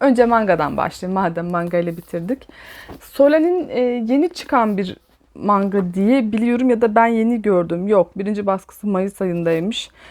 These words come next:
Ben yeni <laughs> görmüşüm herhalde. Ya böyle, e, uzun zaman, uzun zamandır mı, bir iki aydır mı diyeyim, kitap almıyorum hiçbir şekilde.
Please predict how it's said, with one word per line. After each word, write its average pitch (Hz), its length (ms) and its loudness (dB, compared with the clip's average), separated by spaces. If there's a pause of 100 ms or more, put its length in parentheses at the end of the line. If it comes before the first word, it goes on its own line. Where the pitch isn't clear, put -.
(140)
Ben 196 140 2
yeni 175 280 0
<laughs> - 100 -6
görmüşüm 185 440 -8 (120)
herhalde. - 600 -6 (1000)
Ya 240 340 4
böyle, 302 400 2 (540)
e, 214 280 -4
uzun 262 240 0
zaman, 262 520 2
uzun 254 280 -2
zamandır 247 520 0
mı, 170 240 -6
bir 214 120 0
iki 277 200 -2
aydır 208 280 0
mı 180 220 -4
diyeyim, 311 200 0
kitap - 340 -4
almıyorum 175 540 0
hiçbir - 220 -18
şekilde. 175 640 -6